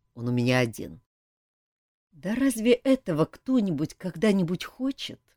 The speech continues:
Пассионарио мгновенно помрачнел, наглядно демонстрируя скорость,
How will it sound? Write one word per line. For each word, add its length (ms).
Пассионарио 580
мгновенно 560
помрачнел, 800
наглядно 600
демонстрируя 720
скорость, 640